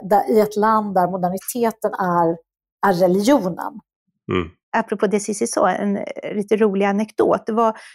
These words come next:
Speaker 3: det var innan boken kom ut så träffade jag en jättetrevlig man, eh, på ett, någon sorts mingel. Och då så, eh, på något vis hade han, han visste att jag höll på att skriva en bok, så han frågade mig om den och så berättade jag vad den handlade om. Och då så sa han så här, va,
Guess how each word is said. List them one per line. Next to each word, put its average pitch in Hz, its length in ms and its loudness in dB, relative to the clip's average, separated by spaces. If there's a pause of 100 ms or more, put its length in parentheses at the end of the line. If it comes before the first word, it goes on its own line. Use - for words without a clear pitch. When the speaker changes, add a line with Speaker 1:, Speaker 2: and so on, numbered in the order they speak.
Speaker 3:
det - 60 -2
var 226 60 4
innan 214 200 2
boken 202 300 -4
kom 240 200 0
ut 294 240 0
så 208 80 -8
träffade 208 340 -2
jag 185 60 0
en 196 60 -2
jättetrevlig 180 640 -2
man, - 260 -2
eh, 175 600 0 (120)
på 165 180 2
ett, - 160 -2
någon - 200 -4
sorts - 260 -6
mingel. 302 460 6 (580)
Och 220 220 4
då 214 160 4
så, 190 420 4
eh, 190 500 0 (460)
på 226 60 2
något 226 180 2
vis 208 140 0
hade 202 160 0
han, 208 180 0
han 220 160 2
visste 226 220 0
att 240 100 0
jag 202 80 2
höll 185 100 2
på - 60 -4
att 180 60 0
skriva 180 200 -2
en 190 100 0
bok, 294 360 2
så 247 80 -2
han 226 80 0
frågade 233 380 2
mig 226 100 2
om 214 80 2
den 214 180 0
och - 80 -4
så - 80 -8
berättade 214 220 -2
jag 196 80 -2
vad 202 80 0
den 202 80 -2
handlade 196 400 0
om. 196 80 -4
Och 202 100 -4
då 226 80 -2
så 240 120 -4
sa 220 160 0
han 196 140 0
så 208 100 -2
här, 196 80 0
va, 202 180 0